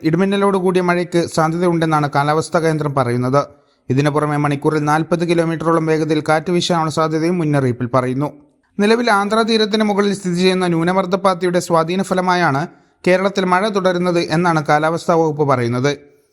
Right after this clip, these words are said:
ഉയർന്ന തിരമാലയ്ക്കും കടലാക്രമണത്തിനുമുള്ള സാധ്യതയുള്ളതിനാലാണ് കേരള, ലക്ഷദ്വീപ് തീരങ്ങളിൽ മത്സ്യബന്ധനത്തിന് വിലക്ക് ഏർപ്പെടുത്തിയത്. എന്നാൽ കർണാടക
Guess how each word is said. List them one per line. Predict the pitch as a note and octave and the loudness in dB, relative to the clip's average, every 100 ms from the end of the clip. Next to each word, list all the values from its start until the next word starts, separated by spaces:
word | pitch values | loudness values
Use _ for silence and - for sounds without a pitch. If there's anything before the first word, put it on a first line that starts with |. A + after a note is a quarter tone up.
| - | 0
ഉയർന്ന | C3 C#3 D3 D3 | 2 2 0 0
തിരമാലയ്ക്കും | D3 D3+ D3+ D3 D3+ C#3+ | 0 2 0 -2 -4 -2
കടലാക്രമണത്തിനുമുള്ള | C#3+ D3 D3+ D3+ D#3 E3 D3+ D#3+ D#3 | 0 0 -2 -2 -4 -2 -2 0 0
സാധ്യതയുള്ളതിനാലാണ് | D3+ D#3 D#3 E3 F3+ F3 E3+ F3 F3 E3+ D#3+ G3 - _ _ - | 0 0 0 -2 0 0 0 0 0 0 0 -4 -10 _ _ 2
കേരള, | G3 A3 | 2 4
ലക്ഷദ്വീപ് | A3 G3 - G#3 G#3+ A3+ | 0 -2 -2 0 0 2
തീരങ്ങളിൽ | G#3 G3+ G3+ F#3 | 2 2 0 0
മത്സ്യബന്ധനത്തിന് | F3+ F3+ F#3+ F#3 F#3 F3 F3 | 0 0 0 0 -2 -2 0
വിലക്ക് | D#3+ D#3+ E3+ | 0 0 0
ഏർപ്പെടുത്തിയത്. | D3 B2+ B2 C3+ C3 C#3 - - A2+ | 0 -2 -2 0 0 0 -4 -8 -2
എന്നാൽ | C3+ C3+ A2 | -2 -2 0
കർണാടക | C#3 C3 D#3 E3 | -2 0 0 -2